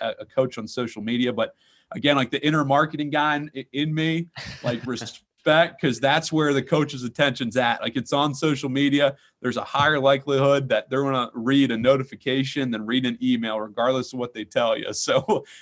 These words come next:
Speaker 1: I, uh, I don't know if I, if I'm really, I, I don't have conviction one way or another, but,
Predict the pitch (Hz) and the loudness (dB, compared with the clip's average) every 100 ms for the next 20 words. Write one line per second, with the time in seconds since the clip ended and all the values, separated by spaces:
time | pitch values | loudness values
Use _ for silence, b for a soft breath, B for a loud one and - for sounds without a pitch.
0 | B - 120 139 139 117 110 107 _ _ | B -2 4 6 8 6 4 2 _ _
1 | _ - 143 160 151 143 139 135 139 131 | _ 0 2 4 4 4 4 4 2 2
2 | 127 120 - 147 147 165 165 151 143 - | 2 0 -10 -10 2 4 6 4 2 2
3 | 156 147 139 139 135 117 156 - 147 127 | 0 2 2 0 -2 -2 -2 -2 -4 -2
4 | 135 131 127 117 104 104 110 107 107 98 | -2 -2 -2 -2 -4 -2 -2 -2 -4 -4
5 | 98 | -4